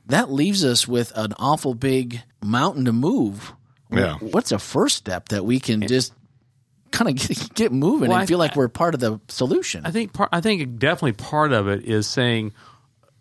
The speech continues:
Speaker 3: "Wh-, who am I in that situation? You know, where do I stand in between these very divergent people groups that are ready to do war with each other? How would I be a peacemaker? What would I, what would I do?" Because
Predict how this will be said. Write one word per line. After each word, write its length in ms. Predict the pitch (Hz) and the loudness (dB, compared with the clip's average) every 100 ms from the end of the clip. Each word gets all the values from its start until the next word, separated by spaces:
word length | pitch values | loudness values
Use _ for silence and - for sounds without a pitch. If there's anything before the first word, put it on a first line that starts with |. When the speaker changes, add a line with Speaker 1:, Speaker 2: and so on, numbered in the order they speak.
| - | -16
Speaker 3:
"Wh-, 200 | - - - | -12 -10 -2
who 200 | 208 220 | 2 2
am 100 | 147 | 4
I 200 | 127 127 | 4 4
in 160 | 113 107 | 2 0
that 160 | 107 104 | 0 -2
situation? 720 | 104 - 90 82 80 - - _ _ _ _ _ _ - | -8 -4 -4 -4 -6 -12 -18 _ _ _ _ _ _ -6
You 80 | 107 | 0
know, 160 | 101 | 2
where 440 | 107 120 131 160 180 | 2 2 2 2 2
do 140 | 160 | 2
I 160 | 120 139 | 2 2
stand 720 | - - 113 104 87 85 85 - _ _ _ _ | 0 -2 -2 -2 -4 -8 -14 -18 _ _ _ _
in 160 | 120 117 | -2 0
between 520 | 117 - 143 131 120 | -2 -2 0 0 0
these 440 | 110 113 101 - - 117 _ 117 | 0 0 -2 -8 -16 -20 _ -10
very 340 | 104 139 131 117 | -2 0 2 0
divergent 840 | 107 98 92 117 117 101 107 - _ _ _ _ _ _ - | 0 0 0 0 0 0 -6 -6 _ _ _ _ _ _ -6
people 500 | - 120 98 76 - _ - | 0 0 0 -8 -10 _ -4
groups 360 | 110 95 - - | 0 0 -2 -4
that 120 | 104 | -2
are 120 | 101 | 2
ready 220 | 110 113 | 2 2
to 40 | 101 | 0
do 140 | 101 | -4
war 300 | 101 113 123 | -2 0 0
with 160 | 113 98 | 0 -2
each 180 | 95 104 | -4 -4
other? 240 | 95 95 - - - - _ | -2 -4 -6 -20 -20 -20 _
How 240 | - 208 | -4 0
would 120 | 196 | 2
I 120 | 160 151 | 2 2
be 140 | 135 | 2
a 60 | 113 | 0
peacemaker? 640 | - 107 - 85 80 - | 0 -2 -2 -4 -6 -4
What 200 | 104 127 | -2 0
would 100 | 160 | 0
I, 100 | 156 | -2
what 220 | 131 165 | 0 0
would 100 | 170 | 2
I 180 | 156 156 | 2 0
do?" 300 | 135 107 90 | 0 0 0
Because 460 | 98 117 135 117 | -2 0 0 0